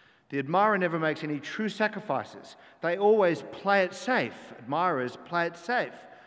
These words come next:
"Though in words and phrases and songs they are inexhaustible about how highly they prize Christ, they talk the talk. And yet, the admirer renounces nothing. They will not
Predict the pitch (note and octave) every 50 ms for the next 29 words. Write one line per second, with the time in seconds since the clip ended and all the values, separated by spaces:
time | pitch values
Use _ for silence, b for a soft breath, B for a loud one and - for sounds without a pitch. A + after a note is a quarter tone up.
0 | B B B B B - D#3 D3+ C#3+ C3+ C3+ C3+ D3+ E3+ F3 F3 E3+ D#3 C3+ B2
1 | A2 - - F3 E3+ E3+ E3 C#3+ C#3 B2 B2+ B2 A2+ - - - F3 E3+ F3+ F3
2 | E3+ E3+ E3+ D3 - D3+ D3 C#3+ C#3 C3+ C3 C#3+ - F#3+ G#3 A#3 G3+ E3+ D#3 D#3+
3 | G3+ A3 A3+ G#3 G#3+ G#3 F3+ C#3+ D3 C#3 B2 - - - - - - C#3 C#3+ C#3
4 | C#3 - - F3 E3+ E3 D#3 D3+ - - - - - - F3+ F3+ F3+ F3 E3 D#3+
5 | D3 C#3+ - - D3 C3 C3 - - - F3 D#3 D3+ C#3 - - - - G3+ G#3+
6 | F3+ C3+ B2+ - - - B B B B - C3 A#2+ - - F3 D#3+ - - C3
7 | - - G#3+ A3 E3 B2+ - - - - - - - B B B B B B B
8 | B - D3+ D3 D3+ D#3+ G#3+ C4 A#3 F#3+ A3 - - - - - - - - -
9 | _ _ _ _ _ _ - D3 D#3 D3+ C#3+ E3+ G3 G#3+ A#3 A#3 G3 D3 B2+ B2+
10 | C#3 D#3+ F3 - - - - - - - - - _ _ _ _ D3+ D3+ E3 F3
11 | G3 A3 A#3 A#3+ - B3+ A3 F3+ F3 F3 F3 F3 F3 - A3+ A#3 C4+ D#4 E4 -
12 | - - - - - - - _ _ _ _ _ _ _ _ _ _ _ _ _
13 | _ _ _ _ _ _ _ _ _ _ _ _ _ _ _ _ _ _ _ _
14 | _ _ _ - D3+ D#3 D#3 F#3+ G#3+ G#3+ G3+ F#3 E3+ -